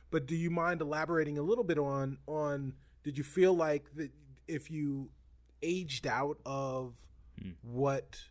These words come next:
Speaker 1: what, you know, games, you know, not necessarily what GameSpot was doing, but the industry itself, um, the, the, the, the larger, uh, trend of the industry itself in, in terms of media, uh, and, or did you feel like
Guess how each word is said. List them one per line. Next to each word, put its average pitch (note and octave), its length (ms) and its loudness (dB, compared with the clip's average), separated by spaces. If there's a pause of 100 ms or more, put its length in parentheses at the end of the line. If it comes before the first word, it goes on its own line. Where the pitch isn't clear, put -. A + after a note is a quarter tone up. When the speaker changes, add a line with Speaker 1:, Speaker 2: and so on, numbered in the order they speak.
(460)
Speaker 1:
what, C3+ 440 0 (240)
you D#3+ 100 0
know, A2 300 -6 (200)
games, D3+ 380 -2
you F3 180 -2
know, C3 120 0
not D3 180 0
necessarily C#3 480 0
what B2+ 180 -2
GameSpot B2+ 460 -4
was B2+ 140 -6
doing, C#3 240 0
but C#3 180 -6
the F3 160 0
industry A#3 380 0
itself, - 500 -2 (320)
um, C3 360 -4
the, C3 360 -2
the, C3 320 -6
the, C3 240 -6
the D#3 80 -4
larger, C#3 960 2 (480)
uh, B2 420 -4
trend D3+ 560 0
of B2+ 160 2
the C3 140 0
industry B2+ 500 -2
itself B2 480 -2
in, B2 180 -8
in C3 120 -6
terms C3 340 -8
of A#2+ 220 -4
media, A#2 560 -6 (480)
uh, A#2+ 320 -4
and, C3 560 2 (100)
or C#3+ 220 4
did C3+ 180 -6
you D3 60 -2
feel E3 400 6
like C#3+ 500 -2